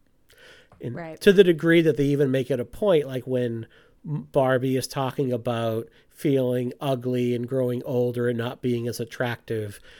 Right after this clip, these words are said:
Speaker 1: you have Helen Mirren, who herself is an ageless beauty, say, "By the way, if
Speaker 2: Mm-hmm.
Speaker 1: you want to make this point, casting Margot Robbie,
Speaker 2: <laughs>
Speaker 1: not the right way to go here, everybody." 'Cause Margot Robbie
Speaker 2: Right.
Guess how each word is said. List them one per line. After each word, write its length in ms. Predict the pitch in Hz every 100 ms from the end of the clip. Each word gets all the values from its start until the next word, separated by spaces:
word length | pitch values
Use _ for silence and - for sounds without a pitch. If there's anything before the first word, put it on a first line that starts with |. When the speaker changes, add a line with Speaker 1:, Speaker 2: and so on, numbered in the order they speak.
| -
Speaker 1:
you 160 | - 139
have 320 | 135 131 113
Helen 400 | - 151 135 120
Mirren, 500 | 120 120 120 113 110 - - - _
who 640 | 170 143 127 123 120 113 - _ _ _ _
herself 640 | - 147 - 220 180 151 -
is 380 | 127 107 - - _ _ _ _ -
an 220 | 143 131 147
ageless 460 | 139 123 104 107 -
beauty, 520 | 120 117 107 110 107 - -
say, 320 | - - 143 131
"By 280 | 165 175
the 80 | 180
way, 180 | 156 127
if 60 | 113
Speaker 2:
Mm-hmm. 60 |
Speaker 1:
you 60 | 147
want 180 | 151 147
to 40 |
make 260 | 131 131 -
this 140 | 127
point, 440 | - - 135 127 -
casting 440 | 160 139 - 143
Margot 360 | 127 123 117 123
Robbie, 560 | 113 117 113 117 113 _ -
Speaker 2:
<laughs> 220 | - 311 -
Speaker 1:
not 300 | 170 175 -
the 100 | 170
right 280 | 147 131 135
way 160 | 127
to 100 | 123
go 200 | 113 113
here, 280 | 107 104 98 113
everybody." 500 | 110 104 - - -
'Cause 200 | - 131
Margot 360 | 151 156 151 143
Robbie 460 | 131 131 123 113
Speaker 2:
Right. 220 | 104 101